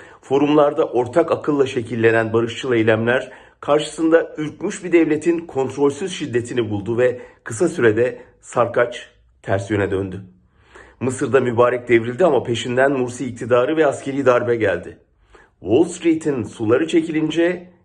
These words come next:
yerini Donald Trump iktidarı doldurdu.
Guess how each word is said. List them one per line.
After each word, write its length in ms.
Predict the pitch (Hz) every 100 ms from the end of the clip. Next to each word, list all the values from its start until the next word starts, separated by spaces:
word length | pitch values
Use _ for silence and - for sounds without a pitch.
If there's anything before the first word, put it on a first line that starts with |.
| _ 117
yerini 600 | 131 120 123 135 - -
Donald 280 | 117 120 107
Trump 420 | 123 110 104 -
iktidarı 480 | 101 110 98 98 98
doldurdu. 560 | 98 92 95 92 -